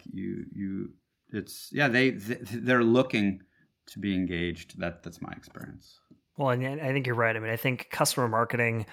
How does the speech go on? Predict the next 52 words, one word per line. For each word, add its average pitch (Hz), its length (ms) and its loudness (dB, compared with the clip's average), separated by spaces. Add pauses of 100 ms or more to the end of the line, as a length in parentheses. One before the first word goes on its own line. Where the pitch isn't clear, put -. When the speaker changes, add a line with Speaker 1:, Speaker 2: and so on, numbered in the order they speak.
(180)
Speaker 2:
from 156 160 4
the 156 60 6
business 151 280 6
perspective, 127 460 2
we 120 100 0
so 123 140 4
often 117 220 4
think 113 160 -2
of 113 80 -2
it 110 100 -2
as 113 160 0
it's, 110 160 -6
it's, - 240 -6
it's 143 140 4
good 139 140 6
for 120 80 0
business, 107 380 2
right? 120 160 4
We're, 120 120 -2
we're 123 160 0
making 120 280 0
customers 117 320 2 (140)
more 120 140 0
successful, 127 520 0
but 139 180 0
customer 160 300 4
marketing, 127 360 2
when 120 140 2
done 113 220 2
well, 117 380 4 (280)
should 123 200 0
also 127 220 4
be 113 100 0
good 107 160 -2
for 107 80 -8
the 101 80 -4
customers - 480 -4
too. - 140 -8 (1080)
Speaker 1:
A 127 80 -4
hundred 117 320 0
percent. 104 360 -2
It's, - 260 -10
and 127 160 2
if - 160 -6
there's 143 180 4
not 120 240 10
that 131 160 6
mutual 123 340 0
value 127 360 6
in 139 120 0
there, 151 220 4
then, 120 420 2